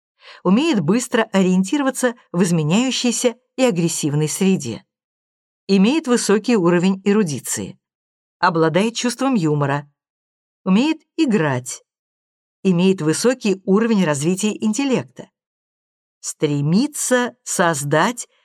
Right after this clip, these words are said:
практически применимые инструменты работы. Соответствует вашей корпоративной культуре, способен быть примером в том, чему собирается обучать.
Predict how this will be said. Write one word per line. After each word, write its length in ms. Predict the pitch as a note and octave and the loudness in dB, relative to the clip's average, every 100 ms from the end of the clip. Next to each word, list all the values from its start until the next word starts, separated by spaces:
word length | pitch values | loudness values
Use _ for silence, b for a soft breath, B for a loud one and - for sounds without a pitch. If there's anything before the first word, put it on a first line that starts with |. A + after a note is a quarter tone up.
| _ - | _ -2
практически 960 | G3+ F#3 - D4 C#4 - B3 B3 A#3+ _ _ _ _ | -2 -2 -4 -4 -4 -4 0 0 0 _ _ _ _
применимые 1000 | G3+ G#3+ G#3+ G#3+ C#4 D4+ F#3+ D3 D3 - - | 0 4 4 4 2 2 2 0 -4 -8 -2
инструменты 720 | G3 - - E3 F3+ A#3+ A#3 | 0 0 -2 0 0 0 -2
работы. 540 | G#3+ D#3 A#2+ - - _ _ _ _ _ _ _ _ _ _ _ _ _ _ _ | -2 -4 -6 -10 -18 _ _ _ _ _ _ _ _ _ _ _ _ _ _ _
Соответствует 800 | - F#3 F#3+ D#4+ E4+ - F#3 D3+ | -4 -2 0 -2 -2 -2 -2 0
вашей 260 | F3+ A3+ | -2 -2
корпоративной 680 | A#3+ A3+ G3 E3+ D#3 F3+ G3+ | -4 -4 -2 -2 -2 0 0
культуре, 600 | G#3 B3+ - C3+ C3+ D3 _ B B B | -2 -6 -4 -6 -8 -12 _ B B B
способен 520 | - F#3+ F#3+ A#3+ F3+ | -4 -2 0 2 2
быть 180 | A#3+ - | 0 0
примером 460 | F#3+ F3 F#3+ D#3+ | 2 4 2 0
в 100 | C3+ | -4
том, 240 | - D4+ D4+ b b | 0 0 -2 b b
чему 260 | - C4 | -2 -2
собирается 560 | D#4+ G#3 D#3+ F3 F#3+ G3 | 0 0 2 2 0 0
обучать. 540 | F3 E3+ - F#3+ - | -2 -4 -6 -10 -16